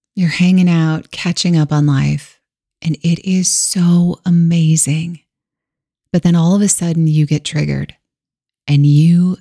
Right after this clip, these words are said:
spiral out of control mentally, emotionally. You are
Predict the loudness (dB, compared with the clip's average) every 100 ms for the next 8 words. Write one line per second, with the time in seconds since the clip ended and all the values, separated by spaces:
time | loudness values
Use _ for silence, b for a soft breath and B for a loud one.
0 | _ -6 -6 -6 -10 -6 -2 0 0 -2
1 | -2 0 0 0 0 -2 0 2 4 4
2 | 4 2 0 0 2 0 -2 -4 -4 -6
3 | -10 _ _ _ _ _ _ _ _ _
4 | _ _ 0 2 2 -2